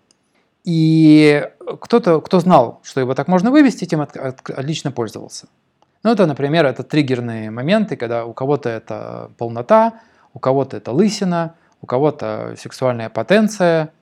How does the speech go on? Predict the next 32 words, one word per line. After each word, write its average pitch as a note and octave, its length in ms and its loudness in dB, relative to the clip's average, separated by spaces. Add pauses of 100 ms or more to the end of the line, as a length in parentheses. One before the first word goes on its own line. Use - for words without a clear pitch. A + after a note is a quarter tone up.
(160)
у A2+ 40 -18
кого-то D#3 360 -2 (120)
интеллект. C3 720 -2 (400)
Но, D#3 440 2 (100)
как - 160 -10
правило, A#3 260 2
вот D#3+ 100 0
такие D3+ 280 -4
вещи - 200 -4
вы C#3 100 -6
про C#3 100 -10
себя C3+ 240 -6
точно D3 320 -6
знаете. B2 540 -12 (200)
А C#3+ 100 -2
раз E3+ 180 2
вы F3 80 0
знаете, G#3+ 720 0 (260)
вы C3 80 -4
можете F#3+ 340 0
определить C#3+ 640 0 (520)
для B2+ 80 -8
себя, A#2+ 500 -2 (400)
на C#3 140 -2
что C#3+ 420 -2
вы B2+ 240 0
реагировать C3 520 -2
будете, G3 680 0
на B2 100 -10
что - 160 -4
не F#3+ 140 2
будете. B2 500 -8